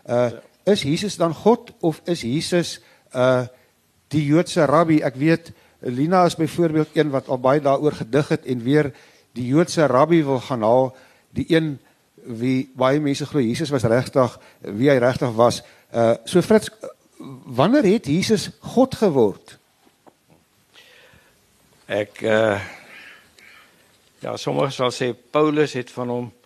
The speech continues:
Speaker 2: iemand gemaak wat die evangelieskrywers nie geweet het van nie. Eh, maar Willie, jou k-, ou kollega, vir wie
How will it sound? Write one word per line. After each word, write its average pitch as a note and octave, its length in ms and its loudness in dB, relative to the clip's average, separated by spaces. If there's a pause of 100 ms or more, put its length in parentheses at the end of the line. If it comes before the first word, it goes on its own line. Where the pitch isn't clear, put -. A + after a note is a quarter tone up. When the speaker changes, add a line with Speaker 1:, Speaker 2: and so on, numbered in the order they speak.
(580)
Speaker 2:
iemand A#2+ 320 -8
gemaak A2+ 480 -2
wat G#2 120 -6
die G#2 220 -8 (380)
evangelieskrywers B2 1000 -8
nie C#3+ 100 -8
geweet B2+ 420 -6
het C3 180 -10
van C3 160 -8
nie. D3 120 -12 (1200)
Eh, G#2 420 -2 (2250)
maar B2 280 2
Willie, D3+ 460 0 (1700)
jou C#3 200 2
k-, - 160 -16 (200)
ou E3+ 140 2
kollega, B2+ 680 -2 (720)
vir A2 160 -14
wie A#2+ 120 -10